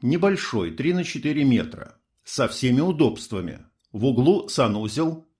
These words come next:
в вентиляционном отверстии зрачок наблюдения. Вот для него света вполне достаточно.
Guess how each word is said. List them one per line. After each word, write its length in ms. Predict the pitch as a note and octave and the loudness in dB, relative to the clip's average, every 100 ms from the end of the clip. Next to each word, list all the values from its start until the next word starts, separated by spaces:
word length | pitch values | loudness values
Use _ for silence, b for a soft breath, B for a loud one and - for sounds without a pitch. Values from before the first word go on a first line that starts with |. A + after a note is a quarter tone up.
| _ | _
в 60 | |
вентиляционном 960 | G#2+ C3+ C3 C3+ B2 A#2+ D#3+ F3 D#3 A#2+ | 0 2 4 2 -2 -2 -2 0 4 4
отверстии 840 | A2+ A#2 C3 D#3+ - - F3 F3+ - | 2 2 0 -2 -6 0 2 2 -4
зрачок 560 | A2+ B2 A#2 C3 A2+ | -2 -2 -2 -4 -2
наблюдения. 920 | C3+ A2+ B2 B2 A2+ F#2 F2 - - _ _ _ | -2 0 2 2 0 -2 -4 -12 -18 _ _ _
Вот 340 | G2 A2 B2 - | -4 0 0 -2
для 240 | A2 C#3 | -2 2
него 320 | C3 C3+ A#2 | 4 4 2
света 420 | D#3+ - F3 B2 B2+ | 0 0 0 0 -2
вполне 440 | - D3 D#3 A#2 | 0 2 4 2
достаточно. 920 | A2 A#2 - A2 E2 - - - - | 2 -2 -2 -4 -4 -10 -14 -16 -20